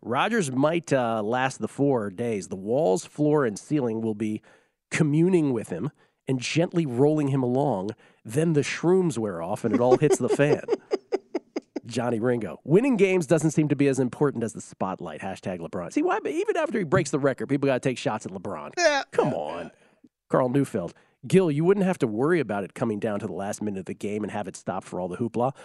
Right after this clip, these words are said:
Speaker 1: LeBron wouldn't take the shot to decide the game. See what? Blasphemy. <laughs> People just killing him. Just set the record, man. Bruce Dobiggin. LeBron ties Gordie Howe in fourteen ye-,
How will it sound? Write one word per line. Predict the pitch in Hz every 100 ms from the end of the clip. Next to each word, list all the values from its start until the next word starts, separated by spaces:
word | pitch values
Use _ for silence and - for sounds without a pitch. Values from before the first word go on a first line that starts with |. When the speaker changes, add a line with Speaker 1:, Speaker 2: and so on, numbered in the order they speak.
| -
Speaker 1:
LeBron | 131 123 131 156 143
wouldn't | 139 147 147
take | - 143
the | -
shot | - - 135 -
to |
decide | 117 120 - 127 139
the | 123
game. | 113 151 127 - -
See | - 330
what? | 494 508 - 156
Blasphemy. | 311 339 - 220 170 117 85 392 - 494
<laughs> | - - - -
People | 427 370
just | 349 453 -
killing | - 349 359
him. | 427 147 - - -
Just | - -
set | 285 -
the | 262
record, | 220 277 - 359 190
man. | 165 165 190 277 - - - _ - - - - - -
Bruce | 143 -
Dobiggin. | 139 135 117 104 95 _ _ _ _ _ -
LeBron | 147 156 160 160 135
ties | 151 - 143
Gordie | 147 147 135
Howe | 120 123 123
in | 104
fourteen | - 143 160 - 160 143
ye-, | 127